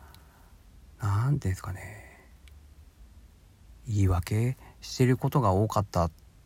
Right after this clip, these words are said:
ていうことが自分の中の一番、うん、まあ、直すというか、うん、そうですね。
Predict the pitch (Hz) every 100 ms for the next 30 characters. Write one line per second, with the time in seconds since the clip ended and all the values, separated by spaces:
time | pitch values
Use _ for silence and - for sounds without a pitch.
0 | - - 92 95 92 101 92 82 - -
1 | 95 98 107 95 90 82 - 92 90 90
2 | - - - - - - - - - -
3 | - - - - - - - - - 101
4 | 87 87 82 82 87 - - - - 98
5 | 95 98 135 - 95 92 87 85 78 80
6 | - - - - - - - - - -
7 | - - - - - - - - - -
8 | 107 92 92 98 98 98 101 98 - -
9 | - - - _ - - - - - -
10 | - - - 92 87 - 92 95